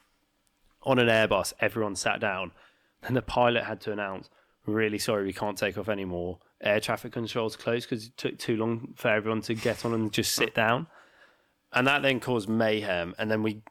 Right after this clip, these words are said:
got out of the plane, and ninety-nine percent of the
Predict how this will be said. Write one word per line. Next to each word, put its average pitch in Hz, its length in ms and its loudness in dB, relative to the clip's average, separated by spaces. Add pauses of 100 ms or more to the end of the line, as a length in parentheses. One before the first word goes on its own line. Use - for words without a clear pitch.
got 120 200 2 (220)
out 143 260 2
of 143 60 0
the 113 80 -6
plane, 90 260 -4 (380)
and 113 260 -2
ninety-nine 117 560 -2
percent 101 380 -4
of - 400 -12 (680)
the 101 580 -4